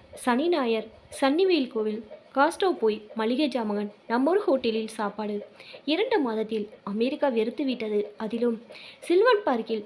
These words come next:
பெரும்பாலும் வருபவர்கள் இந்தி, தெலுங்குக்காரர்கள். ஆங்கிலம் தெரிந்தாலும் இந்தி, தெலுங்கு பேசினார்கள். எனக்கு ரெண்டுமே சுட்டு போட்டாலும் புரியாது, வராது. ஒரு வயதான தமிழ் தம்பதியை பார்த்தேன். சிரித்தேன்.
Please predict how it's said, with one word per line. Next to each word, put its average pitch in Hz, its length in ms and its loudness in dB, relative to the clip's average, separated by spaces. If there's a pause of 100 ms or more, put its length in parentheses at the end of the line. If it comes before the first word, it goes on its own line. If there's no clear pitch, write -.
(120)
பெரும்பாலும் 226 480 2
வருபவர்கள் 226 600 -2 (280)
இந்தி, 240 440 0 (280)
தெலுங்குக்காரர்கள். 269 800 2 (160)
ஆங்கிலம் 320 500 0
தெரிந்தாலும் 220 540 -2 (300)
இந்தி, 285 300 4
தெலுங்கு 262 340 0
பேசினார்கள். 220 640 -4 (420)
எனக்கு 285 320 0
ரெண்டுமே 247 600 0 (340)
சுட்டு 339 380 2
போட்டாலும் 247 400 0
புரியாது, 220 500 2 (220)
வராது. 214 540 -2 (840)
ஒரு 294 360 2 (260)
வயதான 370 440 4
தமிழ் 247 420 -4 (320)
தம்பதியை 349 500 4
பார்த்தேன். 220 440 -6 (280)
சிரித்தேன். 254 440 -2